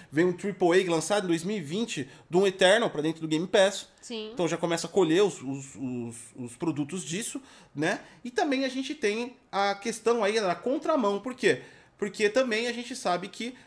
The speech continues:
Speaker 1: uma hora ou outra os estúdios, assim como qualquer ativo de uma empresa, é utilizado na sua política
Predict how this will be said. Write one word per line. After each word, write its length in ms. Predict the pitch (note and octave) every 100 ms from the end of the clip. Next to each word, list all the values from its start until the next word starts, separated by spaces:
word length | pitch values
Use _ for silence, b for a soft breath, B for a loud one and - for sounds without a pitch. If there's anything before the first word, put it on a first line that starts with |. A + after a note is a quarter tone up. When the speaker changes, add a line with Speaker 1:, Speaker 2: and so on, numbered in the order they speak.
| B
Speaker 1:
uma 240 | D#3+ F3 F3
hora 240 | F#3 F3+
ou 80 | G3
outra 340 | F3+ G3 A#3+
os 160 | G#3+ E3+
estúdios, 720 | F3 - A#3 B3+ D#3 B2 - - _ _ -
assim 400 | D3+ - G#3 D4+
como 480 | - F#3+ D3 C3+ B B
qualquer 340 | E3+ E3 A#3+
ativo 420 | C4+ - A3+ G3 E3
de 100 | E3+
uma 120 | D3
empresa, 580 | C#3 E3 B3 B3 C3 B B B
é 140 | -
utilizado 560 | C#4+ D4+ C#4+ D#3+ D3 D#3+
na 120 | F3
sua 180 | - G3+
política 600 | D#4+ D#4 - - A2+